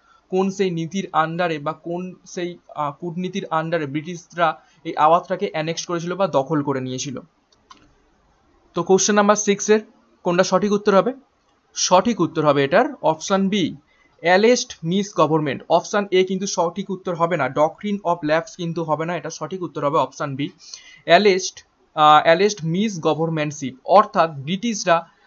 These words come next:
আহ, হচ্ছে এটা দেখিয়েছিল যে আওয়াধ যে রাজ্যের মধ্যে সেখানে কিন্তু ঠিকঠাকভাবে গভর্নমেন্টশিপ কিন্তু করানো হচ্ছে না, বা সরকার ঠিকভাবে, মানে অওয়াধের যে নিজস্ব যে রাজা ছিলেন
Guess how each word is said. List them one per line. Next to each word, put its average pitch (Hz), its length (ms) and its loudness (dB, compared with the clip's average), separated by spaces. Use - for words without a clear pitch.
আহ, 151 260 0
হচ্ছে 185 220 -2
এটা 190 240 -2
দেখিয়েছিল 170 800 -4
যে 165 240 -6
আওয়াধ 175 400 2
যে 202 140 -2
রাজ্যের 151 360 0
মধ্যে 156 220 -4
সেখানে 190 340 -6
কিন্তু 180 240 -8
ঠিকঠাকভাবে 185 840 -2
গভর্নমেন্টশিপ 196 840 -2
কিন্তু 190 240 -6
করানো 156 320 2
হচ্ছে 165 260 -6
না, 185 200 -8
বা 160 80 -6
সরকার 170 680 0
ঠিকভাবে, 180 500 -4
মানে 151 260 -4
অওয়াধের 202 440 4
যে 226 140 -2
নিজস্ব 202 540 -2
যে 208 160 -2
রাজা 151 320 4
ছিলেন 139 400 -8